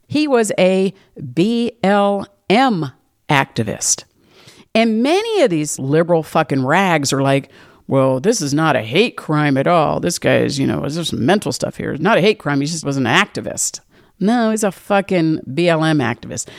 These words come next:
This dude was, like, touting fucking revolutionary communism. Yeah, I have to wave a big fat fucking bullshit flag on that. I'm thinking, like,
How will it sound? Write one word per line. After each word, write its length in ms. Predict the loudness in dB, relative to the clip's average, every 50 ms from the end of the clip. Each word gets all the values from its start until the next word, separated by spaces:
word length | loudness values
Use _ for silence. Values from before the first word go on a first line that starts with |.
| -12 -4
This 240 | 0 0 0 0 0
dude 360 | 0 2 2 4 2 2 2
was, 200 | 2 0 2 2
like, 360 | 2 2 2 2 0 -4 -12 _ _ _ -10
touting 420 | -2 0 2 2 2 2 0 -2
fucking 540 | -2 0 0 0 0 0 0 0 0 0 -2 -2
revolutionary 1120 | 0 2 2 2 2 2 2 2 0 0 0 -2 0 0 2 2 2 2 0 -2 -4 -6 -12 -20 _ _
communism. 880 | -10 -2 0 2 2 4 2 2 0 -2 -4 -6 -8 -10 -12 -14 -18 -20 _ _ _ _ _ _ _ _ _
Yeah, 220 | 0 0 0 0 -2 -8 -20 -20 -10 _ 0
I 120 | 0 0
have 180 | 0 0 -2 0
to 80 | 0 2
wave 240 | 2 2 2 2
a 80 | 0 0
big 380 | -2 0 0 2 2 0 -2 -6
fat 400 | -4 -2 0 0 0 -2 -4 -2
fucking 320 | -2 0 0 0 0 0
bullshit 420 | 0 0 0 0 -2 -4 -6 -4
flag 260 | -2 0 0 0 2 0
on 120 | 0 0
that. 260 | 0 -2 -2 -4 -10 _ _ _ _ -20 _ -20 -20 -20 _ _
I'm 160 | -2 -2 -2 -2
thinking, 400 | 0 0 0 0 2 0 0 2
like, 220 | 2 0 0 -2